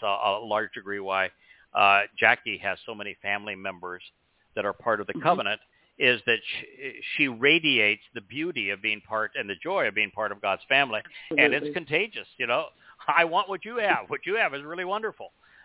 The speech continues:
Speaker 1: Uh, so I think it's possible with young children, and Jackie has it too, where the even very
Speaker 2: Yeah.
Speaker 1: young children,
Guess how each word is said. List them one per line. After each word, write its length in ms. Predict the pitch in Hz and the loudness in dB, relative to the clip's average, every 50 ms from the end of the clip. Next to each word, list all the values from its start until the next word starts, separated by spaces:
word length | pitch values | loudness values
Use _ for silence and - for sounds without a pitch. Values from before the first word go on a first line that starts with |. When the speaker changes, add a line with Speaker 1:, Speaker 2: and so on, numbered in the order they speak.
| _ - | _ -4
Speaker 1:
Uh, 160 | 143 131 120 - - | -2 -2 -2 0 0
so 220 | 143 139 135 135 - - | 0 0 0 0 -2 -2
I 120 | 160 143 - | -2 0 0
think 160 | 185 185 160 | 0 -4 -4
it's 100 | - _ - | -6 _ 0
possible 360 | 147 147 135 - 139 147 131 | 2 2 2 2 -2 -8 -6
with 140 | 120 107 123 | -6 -4 -2
young 180 | 120 117 110 | -2 -4 -4
children, 380 | - - 131 120 104 101 101 104 | -4 -4 -4 -4 -4 -6 -8 -10
and 120 | 98 95 90 | -10 -8 0
Jackie 320 | 110 110 117 - - 110 | 2 2 2 2 0 -4
has 180 | 98 98 92 87 | -2 -2 -2 -4
it 120 | 98 - _ | -6 -16 _
too, 220 | - 110 98 87 - _ _ _ _ _ _ _ | -12 -12 -12 -12 -14 _ _ _ _ _ _ _
where 300 | 110 110 107 107 107 107 101 | -2 2 2 2 2 2 0
the 220 | 107 110 107 113 - 151 | 0 0 0 0 -2 -4
even 380 | 160 147 139 131 131 117 110 | 0 0 0 2 0 -4 -2
very 200 | 101 110 110 147 | 0 2 2 4
Speaker 2:
Yeah. 120 | 113 104 101 | 4 4 2
Speaker 1:
young 120 | 101 92 | 0 -4
children, 400 | - 95 90 80 82 87 87 85 | -6 -6 -6 -6 -6 -8 -8 -8